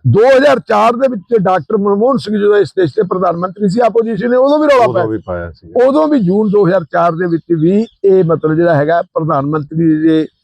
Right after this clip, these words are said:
Speaker 1: ਬੋਲਣ ਤੋਂ ਬਗੈਰ ਹੀ ਇਹ ਪ੍ਰਸਤਾਵ ਪਾਸ ਹੋ ਗਿਆ ਸੀ, ਹੁਣ ਵੀ ਹੋ ਗਿਆ। ਇੱਥੋਂ ਆਪਾਂ ਦੇਖ ਸਕਦੇ ਹਾਂ ਕਿ ਸਾਡੀ ਜਿਹੜੀ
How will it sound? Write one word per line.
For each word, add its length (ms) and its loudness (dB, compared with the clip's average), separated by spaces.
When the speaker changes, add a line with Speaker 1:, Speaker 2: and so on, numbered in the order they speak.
Speaker 1:
ਬੋਲਣ 340 2
ਤੋਂ 140 0
ਬਗੈਰ 360 0
ਹੀ 240 -6
ਇਹ 80 -2
ਪ੍ਰਸਤਾਵ 460 -6
ਪਾਸ 180 -2
ਹੋ 80 0
ਗਿਆ 120 0
ਸੀ, 180 -6
ਹੁਣ 140 2
ਵੀ 100 2
ਹੋ 120 0
ਗਿਆ। 140 0
ਇੱਥੋਂ 220 0
ਆਪਾਂ 220 -2
ਦੇਖ 220 -2
ਸਕਦੇ 300 -2
ਹਾਂ 60 -2
ਕਿ 100 -4
ਸਾਡੀ 340 -2
ਜਿਹੜੀ 340 0